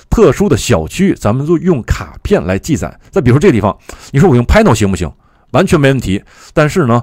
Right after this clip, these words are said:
用卡片好像更便于理解，也便于这个浏览器的，不是浏览器，是这个各种搜索引擎呢，去理解您的页面，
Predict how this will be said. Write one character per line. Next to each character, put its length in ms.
用 160
卡 300
片 200
好 200
像 180
更 220
便 200
于 240
理 200
解， 180
也 120
便 220
于 140
这 200
个 400
浏 140
览 160
器 180
的， 140
不 160
是 60
浏 20
览 100
器， 200
是 100
这 100
个 140
各 160
种 160
搜 240
索 160
引 160
擎 220
呢， 100
去 260
理 200
解 180
您 200
的 100
页 220
面， 180